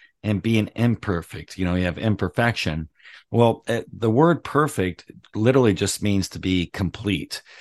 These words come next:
So if you're an artist and you're painting something, and you could spend another two hours or even a, another week maybe adding extra features to it, but sometimes you say, "Ooh, I like it just the way it is.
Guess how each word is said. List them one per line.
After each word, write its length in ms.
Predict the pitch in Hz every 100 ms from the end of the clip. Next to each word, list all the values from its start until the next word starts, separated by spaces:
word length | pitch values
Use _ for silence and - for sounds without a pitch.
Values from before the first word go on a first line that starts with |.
| _ _ -
So 220 | - 139
if 140 | 120
you're 120 | 151
an 80 | 151
artist 440 | 92 110 131 131 110
and 80 |
you're 100 | 92
painting 420 | 85 110 110 123 127
something, 720 | 135 120 - 131 131 131 117 - - _ -
and 580 | 104 104 101 98 98 -
you 180 | 98 127
could 160 | 139 104
spend 220 | - 151
another 220 | 123 92
two 240 | - 110
hours 420 | 92 123 127 113 117
or 100 | 120
even 180 | 120
a, 220 | 117 113 113
another 280 | 117 117 110
week 540 | 101 107 196 - - - _ _ -
maybe 400 | 110 107 107 -
adding 320 | 104 98 95
extra 320 | 92 - 92 -
features 380 | 120 143 147 107
to 140 | - 98
it, 120 | 98
but 140 | 85
sometimes 840 | - 131 160 - 110 95 92 90
you 60 | 95
say, 320 | - 95 92 -
"Ooh, 300 | 165 143 95 -
I 120 | 123
like 220 | 120 95
it 160 | 82 -
just 220 | 104 -
the 80 | 101
way 140 | 90
it 80 | 90
is. 180 | 71